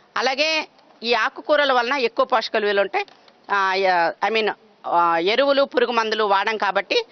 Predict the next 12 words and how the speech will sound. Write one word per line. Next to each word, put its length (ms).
చాలా 160
తేలికగా 500
జీర్ణమవుతాయి, 680
రక్తహీనత 640
నివారణకి 540
ఉపయోగపడతాయి. 800
అలాగే 280
తోట 260
పని 300
చేసే 200
మహిళలకి 540
ముఖ్యంగా 520